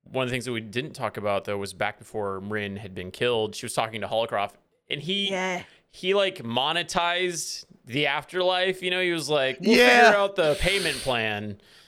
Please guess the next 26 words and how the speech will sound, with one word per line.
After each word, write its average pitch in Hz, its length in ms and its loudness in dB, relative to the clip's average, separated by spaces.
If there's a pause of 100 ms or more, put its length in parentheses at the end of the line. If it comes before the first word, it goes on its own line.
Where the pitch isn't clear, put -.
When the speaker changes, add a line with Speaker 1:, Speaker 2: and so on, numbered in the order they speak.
(100)
Speaker 3:
It 554 240 6
was 554 180 4
like, - 220 -2 (320)
yeah, 269 320 6
Speaker 2:
After 214 300 4
the 220 100 10
ad 214 240 10
Speaker 3:
what? 180 60 -10
Speaker 2:
block. 202 380 2
<laughs> - 40 -10 (640)
Speaker 1:
Yeah. 127 200 -2
Speaker 3:
Me 143 60 6
and 160 160 4
Marina 123 260 2
were 117 100 2
Speaker 2:
Yeah. 113 60 4
Speaker 3:
like, - 180 6
"Uh, 104 460 4
what?" 110 840 2
Speaker 1:
Hmm, 117 100 -8 (240)
yeah. 85 320 -6
Speaker 3:
Oh 87 40 -6
my 101 120 -4
God. 110 340 0
The 131 80 2
world's 175 360 2